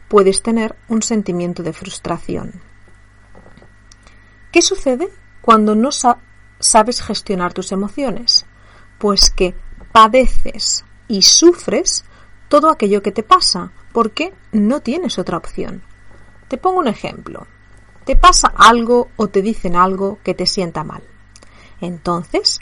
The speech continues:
si no lo gestionas porque no has aprendido, reaccionarás de alguna de las siguientes maneras.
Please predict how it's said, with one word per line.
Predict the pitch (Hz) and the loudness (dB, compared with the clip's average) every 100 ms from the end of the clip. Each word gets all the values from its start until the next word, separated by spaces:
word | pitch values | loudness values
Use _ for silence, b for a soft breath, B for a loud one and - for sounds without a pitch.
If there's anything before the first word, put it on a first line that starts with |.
| - | -14
si | - - 196 | -6 0 2
no | 196 | 2
lo | 359 | 0
gestionas | 427 311 - - 247 214 - - - b b | 0 -4 -4 -2 -2 -2 -6 -10 -12 b b
porque | - 202 190 190 | 2 2 2 -2
no | 175 196 254 233 | 0 -2 0 0
has | 175 - | 0 -2
aprendido, | 240 269 285 233 180 175 180 - b b b | -2 -4 -4 -2 -2 -4 -8 -12 b b b
reaccionarás | 214 214 202 185 - 185 190 240 381 - - - - | 0 2 2 4 8 8 8 6 4 4 0 -2 -6
de | 196 185 | 0 0
alguna | 175 202 | 0 0
de | 214 | -2
las | 170 - | -2 -4
siguientes | 175 180 165 165 | -4 -6 -8 -10
maneras. | 170 156 - - - - | -10 -12 -14 -16 -14 -14